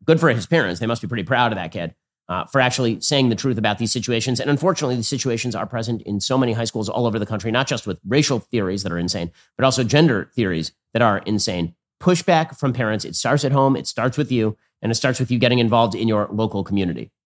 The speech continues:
Alrighty, time for some things I like and then some things that I hate. So things that, that I like today. There's been this amazing event that apparently has happened before at Asbury University. They had a twenty-four seven revival meeting. It's called the Asbury Revival.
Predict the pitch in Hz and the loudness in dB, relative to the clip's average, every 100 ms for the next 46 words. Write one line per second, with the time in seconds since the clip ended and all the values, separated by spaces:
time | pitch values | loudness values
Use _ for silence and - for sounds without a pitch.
0 | _ _ - 170 151 123 104 175 202 175 | _ _ 4 6 6 2 -2 2 4 2
1 | 160 156 143 131 - 131 127 92 110 131 | 2 2 4 0 2 0 0 0 2 2
2 | 135 110 107 104 107 101 95 85 73 92 | 2 0 -2 -2 -4 -4 -4 -4 -6 -6
3 | 87 92 85 131 190 220 185 139 147 - | -6 -8 -4 0 2 4 2 2 0 2
4 | 117 113 110 - 127 101 80 - _ _ | 0 0 -2 -4 -6 -4 -6 -10 _ _
5 | _ _ - 135 202 196 247 185 - - | _ _ -2 4 4 6 4 4 2 -4
6 | _ - 147 165 220 180 131 98 98 82 | _ 2 4 6 4 2 0 0 -2 -2
7 | 107 190 226 190 202 170 175 277 277 202 | 0 2 4 4 4 4 4 2 2 4
8 | 151 147 101 87 107 - 131 147 143 131 | 2 2 0 0 -2 -4 -2 2 4 4
9 | 120 101 127 120 123 131 151 165 _ _ | 2 2 2 2 2 0 -4 -6 _ _
10 | _ _ _ 151 156 180 185 165 120 113 | _ _ _ 2 4 6 4 2 -2 -2
11 | - 247 262 165 151 151 139 127 101 98 | 2 2 2 0 0 2 2 2 0 2
12 | 113 117 104 76 85 - 110 107 120 160 | 2 2 0 -2 -4 -6 -6 -4 0 0
13 | 127 147 117 95 92 104 127 | 2 2 2 0 -2 -4 -8